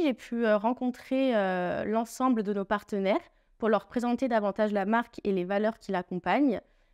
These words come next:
puis échanger avec eux, euh, au sujet de leurs besoins, leurs attentes, pour que notre relation, euh, soit optimale. Dans le même axe, j'effectue également des animations en magasin, notamment via des dégustations, pour permettre aux consommateurs de découvrir nos produits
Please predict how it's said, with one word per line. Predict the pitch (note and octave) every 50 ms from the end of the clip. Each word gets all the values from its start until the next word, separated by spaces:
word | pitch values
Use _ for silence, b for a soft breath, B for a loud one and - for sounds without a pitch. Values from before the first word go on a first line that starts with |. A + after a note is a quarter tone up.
| _ _
puis | - - A#3+ C4
échanger | C#4 B3+ - A#3 G#3 G#3 A3
avec | A3 G#3 G3+ F#3 F3+ - - -
eux, | G#3 A3 A#3+ B3+ C4+ C4 A3+
euh, | G3
au | G3
sujet | - - G3 F#3+ A3+
de | G#3 G#3+
leurs | G3 F3 F#3 F3+
besoins, | G3 G3 F#3+ F#3+ G#3+ A#3+
leurs | C4 A#3+ G#3+ F#3+ F3+
attentes, | F3 - - F#3 A3+ C#4 -
pour | - G3+ -
que | _ - G3
notre | F#3+ F3+ F3+ - - G#3
relation, | G3+ F#3 F3 - - - F#3+ G#3 A#3 A#3+
euh, | A3 F#3+ F#3
soit | - - F3+ -
optimale. | G3+ - - - F3+ E3 D#3 E3+ - - _ _ _ _ _
Dans | - G#3+ C4+ D4
le | D4 C#4+
même | B3+ A3+ G3 F#3+
axe, | F#3 A3 E4+ - - - - E4+
j'effectue | B3 A#3 - - G#3+ - - - C4+
également | C4 G#3+ A3+ G#3 G#3 A3+ B3 B3+
des | G3 F3+ F3+ G#3+
animations | A#3 A#3+ B3+ B3 A3+ A3 - - -
en | A3+ G#3+
magasin, | G3 F#3 F#3+ E3+ E3+ F3 F3 B3 - - -
notamment | - A3 A3 - A3+ A3 A3+ B3 C4
via | A#3 A3
des | F#3+ F#3 F3
dégustations, | E3+ A3 A3+ A3+ B3 - - A#3+ G#3+ - - - A3+ B3 F4 - _ _ _ _ _ _ _
pour | - A#3 A3 -
permettre | - A#3+ A#3+ A#3 B3 C4 C4+ C4+ - - -
aux | A3 G#3 G#3
consommateurs | - - B3 A3+ - B3+ A#3 A3+ A3 A3 - B3+ B3 A3+
de | G3 F#3+
découvrir | F3 A3 B3+ - - A#3+ A#3+ C4 A#3+
nos | A3 G3+
produits | - - G#3 G3 F3+ F#3 G3 A#3+ D4 E4